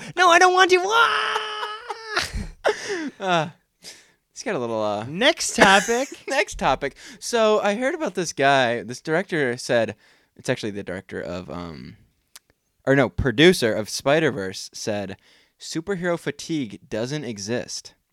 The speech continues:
Speaker 1: I did hear that.
Speaker 2: I know, I was
Speaker 1: That's
Speaker 2: like,
Speaker 1: wrong.
Speaker 2: he goes,
Speaker 1: Yeah, then you're right. People aren't, Marvel's not losing millions of dollars. You're right.
Speaker 2: Producer Chris Miller says superhero fatigue doesn't exist, but I believe it's a movie that feels like a movie I've seen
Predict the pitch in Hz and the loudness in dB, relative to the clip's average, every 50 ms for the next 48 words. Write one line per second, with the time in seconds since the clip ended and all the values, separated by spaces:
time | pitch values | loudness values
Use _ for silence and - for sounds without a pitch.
0 | _ _ _ _ - 160 170 165 190 190 175 165 180 180 156 127 120 127 139 143 | _ _ _ _ -10 -8 -6 -4 -4 -4 -4 -4 -6 -4 -4 -4 -2 0 0 2
1 | 151 170 175 147 123 123 120 - 131 127 117 - 143 135 127 113 104 98 107 110 | 2 2 2 4 4 4 4 4 2 0 0 -2 -6 -10 -10 -12 -16 -20 -18 -14
2 | - - _ _ _ _ _ _ _ - 131 135 143 135 147 131 123 117 - - | -14 -14 _ _ _ _ _ _ _ -8 -2 -2 4 6 6 6 6 6 2 -4
3 | - _ _ _ _ - 190 185 165 156 151 175 185 190 208 202 196 208 220 233 | -14 _ _ _ _ -6 -4 -4 -4 -4 -6 -12 -12 -10 -10 -10 -8 -6 -8 -4
4 | 233 220 180 143 127 - - 196 190 214 208 202 190 165 _ - 165 175 190 202 | -2 -2 -2 -2 -4 -6 -10 -6 -4 -2 -2 -4 -4 -6 _ -12 -8 -6 -4 -4
5 | 208 214 196 - 196 170 156 165 151 - 156 151 151 151 147 147 143 139 139 135 | -4 -4 -6 -6 -8 -8 -6 -6 -6 -6 -8 -8 -8 -8 -8 -8 -8 -10 -10 -10
6 | 135 123 117 110 113 110 110 - 147 123 104 90 76 - _ 117 160 - - - | -10 -10 -10 -12 -16 -16 -14 -14 -14 -12 -12 -14 -16 -18 _ -20 -20 -20 -20 -20
7 | _ _ - - 165 151 175 214 - 269 254 - 220 208 - 170 131 123 123 120 | _ _ -4 -4 0 2 2 2 2 -2 -2 -2 -2 -2 0 0 0 2 2 2
8 | 120 - _ _ _ - - 117 110 - - - 202 185 185 143 131 120 113 110 | 0 -2 _ _ _ -10 -6 -6 -4 -4 -4 -4 -2 0 0 2 2 2 2 2
9 | - - 117 - - 113 101 95 92 113 113 117 135 156 151 127 107 110 90 98 | 0 -2 -6 -4 -2 -4 -4 -4 -4 -4 -4 -4 -4 -6 -6 -6 -4 -4 -6 -6
10 | - - - _ _ _ _ _ _ - - 190 226 180 123 - - _ _ _ | -8 -14 -18 _ _ _ _ _ _ 4 6 8 8 8 6 4 0 _ _ _
11 | _ _ - - 120 120 113 127 131 143 156 156 160 151 - 139 123 123 123 135 | _ _ -6 -2 -2 0 0 2 0 2 0 0 -2 -4 -2 -2 -2 0 0 -2
12 | 147 156 185 208 170 143 - - - 143 139 143 127 127 117 - _ _ _ _ | -2 -2 -4 -4 -4 -4 -6 -6 -4 -2 -2 -2 -2 -4 -6 -8 _ _ _ _
13 | - - 113 120 135 151 151 147 135 110 104 - - - 131 127 127 123 123 120 | -12 -8 -4 -2 0 0 0 2 0 0 0 -2 -6 -6 -6 -4 -4 -6 -6 -8